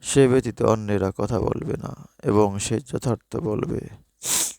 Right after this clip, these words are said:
এদিন সুনিশ্চিত, অতএব যার অভিরুচি, সে তার প্রতিপালকের শরণাপন্ন হোক। আমি তোমাদের আসন্ন শাস্তি সম্পর্কে সতর্ক করলাম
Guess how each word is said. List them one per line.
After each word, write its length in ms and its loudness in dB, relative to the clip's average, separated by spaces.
এদিন 420 4
সুনিশ্চিত, 920 0
অতএব 400 4
যার 280 6
অভিরুচি, 680 4
সে 240 -4
তার 240 -4
প্রতিপালকের 680 -2
শরণাপন্ন 760 0
হোক। 280 2
আমি 200 4
তোমাদের 460 4
আসন্ন 480 -4
শাস্তি 440 -2
সম্পর্কে 680 -4
সতর্ক 460 -2
করলাম 640 2